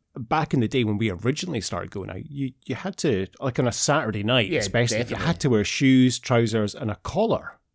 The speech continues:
Speaker 1: Effectively,
Speaker 2: Yeah.
Speaker 1: I think.
Speaker 2: Yeah, I think you're right. You could, you could wear a shirt, or you, you make it away with a polo shirt if it was, like, a smart one.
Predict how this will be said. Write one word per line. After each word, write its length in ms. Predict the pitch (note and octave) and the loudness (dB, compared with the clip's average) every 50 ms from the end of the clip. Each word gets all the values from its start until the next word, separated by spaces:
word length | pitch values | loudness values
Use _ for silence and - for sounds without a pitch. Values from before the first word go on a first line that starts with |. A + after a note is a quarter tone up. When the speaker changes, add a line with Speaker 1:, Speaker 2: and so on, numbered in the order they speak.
| _ _ _ - | _ _ _ -18
Speaker 1:
Effectively, 420 | - - B2+ C#3 - - A#2+ A2+ A2 | -12 -8 -8 -8 -6 -2 0 2 4
Speaker 2:
Yeah. 140 | A2+ A#2+ C3 | 4 4 4
Speaker 1:
I 40 | B2+ | 2
think. 280 | D3 F#3 F#3 - - - | -4 -6 -6 -10 -12 -10
Speaker 2:
Yeah, 400 | A#2+ B2 C#3 D3 C#3+ D3+ D#3 C#3+ | -4 0 4 4 6 6 4 2
I 40 | C#3+ | 0
think 180 | - E3 - | -2 -4 -4
you're 80 | B2 A2 | -2 2
right. 160 | B2+ C#3+ C#3 | 2 2 2
You 80 | B2 A#2 | 2 -2
could, 160 | B2 C#3 - | -4 -4 -6
you 80 | - A#2+ | -6 -6
could 140 | C3+ A#2+ | -4 -2
wear 100 | B2+ B2+ | 0 0
a 60 | A#2+ A2+ | 0 0
shirt, 340 | - - D#3 D3+ D3+ - | -2 -2 0 2 2 2
or 160 | - A2+ A#2 A2+ | 0 0 0 2
you, 180 | A2 A2+ A2 - | 0 0 -2 -2
you 100 | - A2+ | -4 -2
make 140 | A2+ B2+ C3 | -2 0 0
it 60 | B2+ | 0
away 80 | A#2+ A#2+ | 0 0
with 100 | A#2 A2 | 2 0
a 40 | G2 | 0
polo 320 | - - A#2+ A#2 A2+ G#2+ G2 | 0 -2 -2 -2 -2 -2 -4
shirt 320 | - - F#2+ F2+ E2 - | -4 -4 -4 -4 -4 -6
if 120 | - - | -10 -12
it 40 | - | -12
was, 100 | - G2 | -12 -10
like, 100 | G#2 E2+ | -10 -10
a 40 | E2+ | -10
smart 360 | - - - G2 G2 F2 - | -10 -8 -6 -6 -6 -6 -6
one. 120 | G#1+ A1 | -10 -14